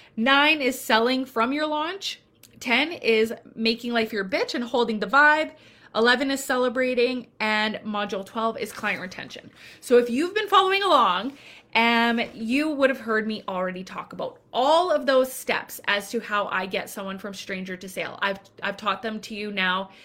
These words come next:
in a short process, in this short masterclass.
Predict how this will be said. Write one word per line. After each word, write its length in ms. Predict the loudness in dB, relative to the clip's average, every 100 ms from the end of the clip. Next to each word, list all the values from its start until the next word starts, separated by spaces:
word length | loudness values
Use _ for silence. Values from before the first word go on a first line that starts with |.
| -20 -6
in 360 | -2 -2 -4 -8 _
a 80 | -8
short 320 | -4 -4 -2
process, 500 | -2 -2 -2 -6 -6
in 140 | -10 -8
this 120 | -8
short 240 | -4 -6
masterclass. 720 | -6 -10 -10 -12 -6 -6 -8